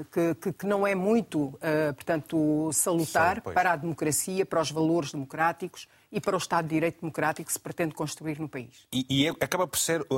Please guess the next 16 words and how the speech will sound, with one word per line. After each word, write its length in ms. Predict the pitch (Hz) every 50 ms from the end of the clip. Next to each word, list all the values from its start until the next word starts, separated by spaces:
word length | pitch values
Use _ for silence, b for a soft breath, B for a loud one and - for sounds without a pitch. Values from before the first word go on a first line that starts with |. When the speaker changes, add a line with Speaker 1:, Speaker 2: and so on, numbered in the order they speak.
| - -
Speaker 2:
a 80 | 131
incerteza 680 | 147 160 147 - 160 139 - - 156 165 180 151 120
acaba 240 | 139 - - 139 139
por 140 | 139 - -
ser 160 | - 143 135
um 100 | 135 123
denominador 560 | 113 131 143 139 131 127 120 117 110 123 123
comum, 400 | - - 104 104 107 113 117 120
né, 200 | 113 107 101 101
dos 200 | 92 87 98 92
analistas 600 | 131 123 120 104 104 113 110 - - 117 107 - -
que 80 | - -
estive 280 | - - 120 110 95
a 20 | 101
acompanhar, 560 | 90 - 104 92 98 95 95 104 101 101 104
eh, 60 | 107